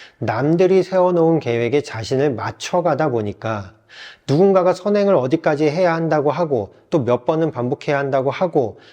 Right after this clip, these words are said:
또 무슨 교재를 몇 번은 봐야 된다라고 하니까 자신의 실력이 그에 맞는지 어떤지도 모르는 상태에서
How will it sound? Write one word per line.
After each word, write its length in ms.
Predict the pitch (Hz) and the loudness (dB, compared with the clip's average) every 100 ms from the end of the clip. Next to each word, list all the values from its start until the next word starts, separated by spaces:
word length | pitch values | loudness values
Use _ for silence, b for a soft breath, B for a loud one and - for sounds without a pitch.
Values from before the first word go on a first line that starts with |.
| B | B
또 120 | 175 | -2
무슨 360 | 117 135 190 165 | 0 0 2 2
교재를 400 | 143 139 151 139 | 2 2 2 0
몇 240 | 117 120 | -2 -2
번은 280 | 160 165 156 | -2 -2 -4
봐야 340 | - 131 160 | -4 -2 0
된다라고 500 | 160 156 151 147 147 | 0 0 0 0 0
하니까 520 | 156 151 - 139 113 - B B | -2 -4 -2 -4 -4 -10 B B
자신의 500 | - 131 - 160 160 | -4 -2 2 2 2
실력이 500 | - 190 185 165 165 | 2 0 2 2 2
그에 200 | 139 143 | 2 2
맞는지 500 | 117 117 143 151 147 | 0 -4 -2 0 0
어떤지도 480 | 120 107 143 143 139 | -2 -2 -2 0 0
모르는 380 | 110 139 151 147 | 2 2 2 0
상태에서 880 | - 185 175 175 127 110 120 101 | -2 -4 0 0 0 -2 -4 -4